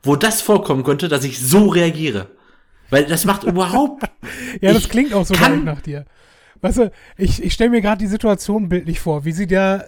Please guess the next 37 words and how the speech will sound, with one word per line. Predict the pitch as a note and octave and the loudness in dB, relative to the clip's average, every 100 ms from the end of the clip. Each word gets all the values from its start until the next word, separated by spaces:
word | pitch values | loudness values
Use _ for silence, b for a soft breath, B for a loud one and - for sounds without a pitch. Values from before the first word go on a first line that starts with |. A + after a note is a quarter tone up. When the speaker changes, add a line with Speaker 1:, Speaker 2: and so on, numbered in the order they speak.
| _ | _
Speaker 2:
äh, | F3 F3+ F3 | -2 2 2
musste | D#3+ - E3+ G#3 F#3+ | -2 -6 -2 -2 0
sie | G3 G3+ | 0 0
an | E3+ | 0
dein | E3+ D#3+ | -4 -2
Fenster | - C4+ B3 | -4 -2 -6
klopfen | - A#3+ - A#3+ | -4 -6 -6 -6
oder | G#3+ F3 | -2 -2
hattest | E3 D#3 E3+ | -2 -4 -8
du | |
die | D3+ | -8
Tür | C#3 A#3 G3+ | -4 -4 0
offen? | G3+ | 4
Speaker 1:
Die | A3+ | 4
hat | - B3+ | 4 4
an | B3 | 6
mein | A3+ | 6
Fenster | C4+ E4 D#4 G#3+ | 6 4 4 2
geklopft. | D#3+ D3 A2+ - F#3+ | 2 2 2 0 -4
Speaker 2:
Okay, | G3 F3 D#3 | 0 0 0
sie | F#3 | -2
klopft | - A#3 | -2 -2
an | G#3+ F#3+ | -2 -4
dein | F3+ | -4
Fenster, | - A3 D4+ - C4+ C#4+ b b b b | -4 -4 -4 -6 -6 -8 b b b b
du | - | -8
kurbelst | F3 A3+ G#3+ G3 - F#3+ | 2 4 4 0 -2 -2
runter, | A#3+ B3 B3 | -2 0 -2
beziehungsweise | G#3 F#3 F#3+ F3+ E3+ | 0 -2 -2 -2 -2
lässt | E3+ - | -4 -6
es | D3+ | -6
runterfahren | G#3+ A#3+ G3+ G#3+ G3+ G3 G#3+ b b b b b b | -4 -4 -4 -4 -4 -6 -8 b b b b b b
und | - F#3+ | -4 -2
sie | F3 | -2
sagt, | F#3 G3 - - _ _ _ _ _ | -2 -2 -4 -10 _ _ _ _ _
"In | F3+ | -6
Essen, | G3+ G#3+ - C4+ A3+ | 0 0 0 -4 -6